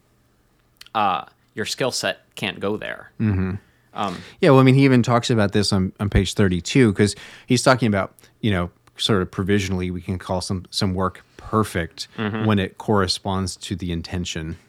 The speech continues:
Speaker 2: you know. So we know we're not expecting Plato's ideal, but the intention, this is, this is what a, an appropriate table looks like.
Speaker 1: Right.
Speaker 2: Yes, it's a, it's perfect work. It's good. You've done what you're supposed to do.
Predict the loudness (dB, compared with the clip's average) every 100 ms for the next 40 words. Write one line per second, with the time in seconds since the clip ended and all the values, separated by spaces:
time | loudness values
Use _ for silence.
0 | _ _ _ -8 -6 -4 0 2 4 4
1 | 0 -4 _ -2 0 0 -4 -4 -2 -2
2 | -2 -4 -4 -4 0 0 0 -2 -4 -2
3 | -2 -2 -8 -12 -20 -6 -4 -4 _ _
4 | _ _ _ _ -10 -2 0 2 2 2
5 | 2 0 -2 -4 -4 -6 -8 -8 -4 -2
6 | -2 0 2 2 0 -4 -6 -4 -4 -2
7 | -4 -6 -10 -6 -4 -2 -4 -6 -6 -4
8 | -2 -4 -6 -8 -8 -6 0 2 2 0
9 | -4 -6 -12 _ -16 -6 -6 -6 -6 -6
10 | -6 -6 -4 -2 -2 -4 -4 -4 -4 -6
11 | -6 -4 -6 -6 0 4 4 2